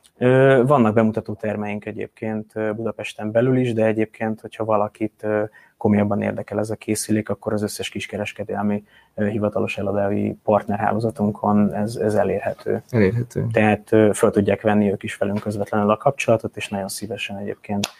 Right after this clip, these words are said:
Speaker 1: ö, elviszem a készüléket, vagy elküldjük akár futárral most így covid alatt, és akkor meg lehet tekinteni.
Speaker 2: Legyen ez a végszó. Nagyon szépen köszönjük, hogy eljöttél
Speaker 1: Köszönöm.
Speaker 2: hozzánk. Ö, számomra lenyűgöző ez a készülék.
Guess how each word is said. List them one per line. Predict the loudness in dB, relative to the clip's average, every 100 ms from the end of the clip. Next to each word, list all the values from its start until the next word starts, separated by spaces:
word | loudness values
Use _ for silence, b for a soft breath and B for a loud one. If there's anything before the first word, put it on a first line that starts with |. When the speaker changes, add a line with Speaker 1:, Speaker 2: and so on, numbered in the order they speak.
| B B _
Speaker 1:
ö, | -4 -2 -2
elviszem | -4 -6 -6 -6 -4
a | -6
készüléket, | -4 -6 -4 -2 -2 -2 -2
vagy | 2
elküldjük | 4 4 0 -6 -6
akár | -8 -8
futárral | -10 -10 -2 0 0
most | -2 -6
így | -12
covid | -8 -8 -4
alatt, | -2 -2 -4 _ _ _ -14
és | -14 -10
akkor | -6
meg | -4
lehet | -2 -4 -4
tekinteni. | -8 -6 -8 -8 -10 -10 -16 B B -14 -14 B B B B B B B
Speaker 2:
Legyen | 4 6
ez | 8 8
a | 8
végszó. | 8 6 6 8
Nagyon | 10 8
szépen | 6 4 2
köszönjük, | 2 4 4 2 4
hogy | 6
eljöttél | 6 8 6 4 4 6 6
Speaker 1:
Köszönöm. | 2 -6
Speaker 2:
hozzánk. | 2 2 4 2 2 2 -2 -8 -4
Ö, | 2 4 6 8 6 6 2
számomra | -2 0 2 2
lenyűgöző | 4 2 2 -2 -2 -2 -2
ez | -2
a | -4
készülék. | -4 -6 -4 -2 0 -2